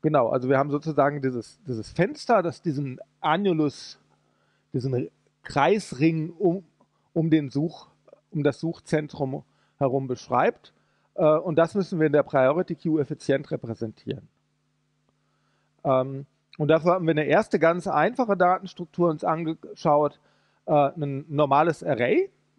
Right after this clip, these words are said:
wo wir jetzt die Ganzzahligkeit ausnutzen, dadurch, dass wir sagen, naja, wir können mit dem Schlüssel, also mit dieser Priorität direkt ein Array adressieren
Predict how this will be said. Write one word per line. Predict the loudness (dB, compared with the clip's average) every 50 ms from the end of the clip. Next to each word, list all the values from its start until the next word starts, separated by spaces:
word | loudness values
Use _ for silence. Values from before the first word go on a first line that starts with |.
| _ -4
wo | -2 0 2
wir | 4 2
jetzt | 2 0 -2 _
die | -2 2
Ganzzahligkeit | 2 2 2 0 -6 -10 -2 0 2 4 4 2 0 -4 -4 -2 0 0 0 0
ausnutzen, | -2 -2 -4 -4 -4 -2 0 0 0 0 -2 -6 -6 -6 -6 -6 _ _ _ _ _ _ _
dadurch, | 2 2 2 2 0
dass | 0 -2 0 0
wir | -2 2
sagen, | 4 4 2 2 0 0
naja, | 0 2 4 4 2
wir | 2 0
können | 0 0 0 0 0
mit | -2 -2 0 2
dem | 2 2 2 -2 -8 -12 -14 -18 -20
Schlüssel, | -8 2 2 4 4 4 4 4 4 4 4 2 -2 _ _ _ _ _ _ _ _ _ _ _ _ -4
also | -2 0 0
mit | 0 -2
dieser | 0 0 0 0
Priorität | 0 0 -2 0 0 0 -2 2 2 2 2 2 2
direkt | 2 4 4 4 2 2 -2 -8 -14 -14 -18 -20 _ _ _ _ _ _ _ _ -2
ein | 0 2 2
Array | 2 4 4 4 4 4 4 4
adressieren | 2 2 2 2 0 0 -2 -4 0 2 2 2 2 0 -4 -10